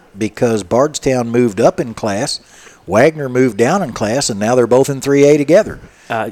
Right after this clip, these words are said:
Speaker 2: and it's a nice place for a football game out there. I think
Speaker 1: Yeah.
Speaker 2: it's Garnis Martin F-, Stadium. We, the, uh, Manuel opened up the season out there in the Champions Bowl in, two, in the
Speaker 1: Mm-hmm.
Speaker 2: year two thousand. Played a pretty good team out there.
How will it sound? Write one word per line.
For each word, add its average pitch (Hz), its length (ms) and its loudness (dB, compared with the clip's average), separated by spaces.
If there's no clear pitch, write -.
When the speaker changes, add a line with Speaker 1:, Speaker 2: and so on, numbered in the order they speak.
Speaker 2:
and 131 160 -4
it's - 200 -8
a - 40 -4
nice 190 180 0
place 135 240 -2
for - 120 -10
a 117 40 -6
football 110 360 -4
game 104 200 -8
out 104 140 -8
there. 107 120 -6
I 101 40 -6
think 127 140 -4
Speaker 1:
Yeah. 180 60 2
Speaker 2:
it's 127 100 -10
Garnis 127 560 -2
Martin 120 580 -6
F-, - 300 -20
Stadium. 147 540 -6
We, 139 180 -8
the, 123 280 -4
uh, 120 40 0
Manuel 123 380 -2
opened 123 280 0
up 117 140 -6
the - 100 -18
season 127 320 -8
out 123 200 -8
there 135 120 -4
in 113 120 -8
the 110 60 -10
Champions 135 540 -8
Bowl 117 340 -6
in, 104 60 -6
two, 135 140 -8
in 131 80 -6
the 139 60 -8
Speaker 1:
Mm-hmm. 135 140 -6
Speaker 2:
year 131 160 -2
two - 180 -8
thousand. 127 560 -6
Played 156 180 2
a 120 40 -6
pretty 180 280 0
good 117 240 0
team 196 260 -4
out 90 200 -6
there. 90 220 -8